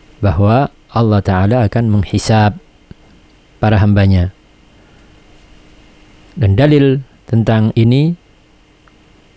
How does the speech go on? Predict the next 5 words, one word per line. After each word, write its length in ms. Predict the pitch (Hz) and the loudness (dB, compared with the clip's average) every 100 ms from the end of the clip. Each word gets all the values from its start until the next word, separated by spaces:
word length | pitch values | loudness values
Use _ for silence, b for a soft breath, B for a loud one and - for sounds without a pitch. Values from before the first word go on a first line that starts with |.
| _ _ _ - _ | _ _ _ -20 _
terdapat 400 | 110 107 135 123 107 | -4 0 0 0 0
dalam 180 | 104 107 | 0 0
Al-Quran 720 | 101 104 104 123 143 156 117 | -2 -2 0 0 0 0 0
dan 240 | 110 127 | -2 -2
As-Sunnah. 560 | 107 - 98 85 82 | -4 -2 -2 0 -2